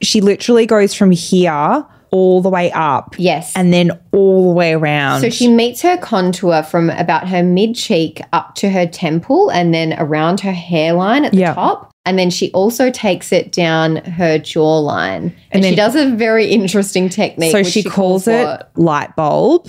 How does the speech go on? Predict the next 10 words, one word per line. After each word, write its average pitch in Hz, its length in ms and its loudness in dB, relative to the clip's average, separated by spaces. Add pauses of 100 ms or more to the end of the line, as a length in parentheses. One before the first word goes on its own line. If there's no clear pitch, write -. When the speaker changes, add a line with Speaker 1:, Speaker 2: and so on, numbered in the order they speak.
(120)
Speaker 2:
Mm-hmm. 196 400 0 (260)
Speaker 1:
So 165 840 0
it 180 200 -2
apparently 170 520 2
stops - 320 -4
the - 140 -4
light 151 540 0
hitting 175 400 2
the 170 60 4
neck. 190 560 -2